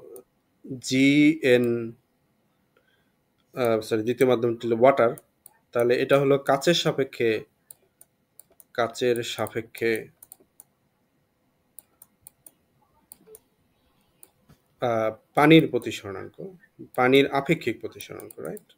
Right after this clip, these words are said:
কাচের সাপেক্ষে পানির আপেক্ষিক প্রতিসরণাঙ্ক। তাহলে আপেক্ষিক প্রতিসরণাঙ্ক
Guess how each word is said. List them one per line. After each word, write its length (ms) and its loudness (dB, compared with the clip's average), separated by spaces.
কাচের 320 -2
সাপেক্ষে 460 -4
পানির 380 0
আপেক্ষিক 440 -10
প্রতিসরণাঙ্ক। 580 -20
তাহলে 160 -2
আপেক্ষিক 440 -6
প্রতিসরণাঙ্ক 680 2